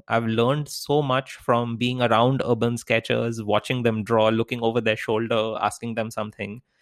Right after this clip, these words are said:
This is what has made me an artist, very accidentally. I never thought that I would become an artist. My idea when I left my, uh, sci-, uh, my academic career was that I'm going to be a writer. And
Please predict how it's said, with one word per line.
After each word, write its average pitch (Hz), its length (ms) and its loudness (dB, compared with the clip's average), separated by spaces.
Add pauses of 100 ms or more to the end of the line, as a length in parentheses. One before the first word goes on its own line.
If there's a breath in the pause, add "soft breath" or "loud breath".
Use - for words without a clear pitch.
(260)
This 131 160 2
is 180 80 2
what 175 160 2
has 156 120 2
made 131 280 2
me 143 120 2
an 127 100 4
artist, 127 480 0
very 131 320 0
accidentally. 117 720 -2
I 107 100 2
never 131 300 0
thought - 400 0
that 139 100 2
I 131 60 0
would 120 160 -2
become 117 240 -2
an 107 120 -2
artist. 104 440 -4
My 110 180 -2
idea 127 460 2
when 120 180 2
I 123 80 0
left 113 320 2
my, 120 280 0 (420)
uh, 101 120 0
sci-, 110 300 0
uh, 113 80 0
my 107 220 2
academic 127 500 -2
career 104 340 4
was 110 240 0
that 120 140 -4
I'm 110 120 0
going 113 200 2
to 101 80 -4
be 110 120 4
a 98 80 4
writer. 95 300 2 (720)
And 104 360 -2